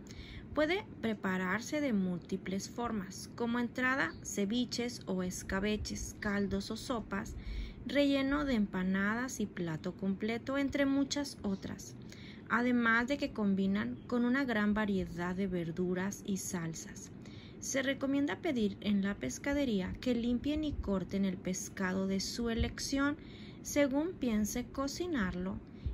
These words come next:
y de acuerdo con sus características, consistencia de la carne, cantidad de espinas, etcétera. En cuanto a los mariscos, la limpieza se reduce a eliminar sus partes no comestibles.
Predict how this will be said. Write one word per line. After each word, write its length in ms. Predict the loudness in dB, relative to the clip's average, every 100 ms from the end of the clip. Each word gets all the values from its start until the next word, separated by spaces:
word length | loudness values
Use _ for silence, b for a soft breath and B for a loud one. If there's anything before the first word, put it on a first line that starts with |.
| B
y 200 | 2 4
de 100 | 2
acuerdo 600 | 0 0 2 2 0 -2
con 180 | -2 -2
sus 260 | 0 -4
características, 1300 | -2 -2 0 -2 -2 -2 0 -2 -4 -8 -6 -4 -4 -2 -4
consistencia 880 | 0 0 0 -2 -2 0 0 0 -2
de 100 | -2
la 200 | -2 -4
carne, 580 | -2 0 2 2 0 -2 B B B B 0
cantidad 520 | 2 4 2 2 2
de 120 | 0
espinas, 680 | -2 -2 0 2 0 -4 -2
etcétera. 560 | -4 -2 -4 -4 -6 -10 -12 B B B B -12 -2
En 180 | 0 4
cuanto 340 | 4 4 4
a 40 |
los 200 | 2 2
mariscos, 800 | 2 4 4 0 -2 -2 -2 -2
la 220 | 0 4 4
limpieza 480 | 2 2 2 2
se 140 | 2 0
reduce 420 | 2 0 0 0
a 20 |
eliminar 600 | 2 4 6 4 4 0
sus 240 | -2 -6 -6
partes 560 | -2 -2 0 -4 0
no 260 | 2 2 0
comestibles. 880 | 0 2 0 0 -2 -2 -4 -6